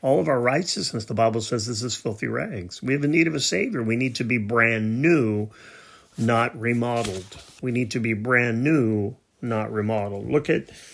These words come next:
Colossians chapter three, verse five. Put to death, therefore, what is earthly in you, sexual immorality, impurity, passion, evil desire, covetousness, which is idolatry. On account of these things, the wrath of God is coming. In these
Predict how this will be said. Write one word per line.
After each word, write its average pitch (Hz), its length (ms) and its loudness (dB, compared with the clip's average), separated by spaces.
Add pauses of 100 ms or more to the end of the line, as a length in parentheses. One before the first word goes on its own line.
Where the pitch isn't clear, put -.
(440)
Colossians 135 480 2
chapter 127 320 -2
three, 113 200 -4
verse 117 240 -4
five. 117 440 -4 (1400)
Put 180 180 4
to 254 100 0
death, 135 280 4
therefore, 117 400 2
what 117 140 4
is 110 120 -2
earthly 123 460 0
in 107 100 0
you, 98 240 -4
sexual 127 460 0
immorality, 123 600 2
impurity, 120 540 -2
passion, 110 720 -2
evil 127 240 -2
desire, 113 460 -2
covetousness, 107 840 -4 (180)
which 131 200 -4
is 123 100 -4
idolatry. 135 800 -4 (880)
On 147 200 6
account 135 320 0
of 127 80 0
these 139 260 0
things, 117 260 -2
the 127 100 -4
wrath 113 260 0
of 127 120 -4
God 107 200 0
is 117 140 -6
coming. 196 380 -4
In 113 380 -2
these 147 560 0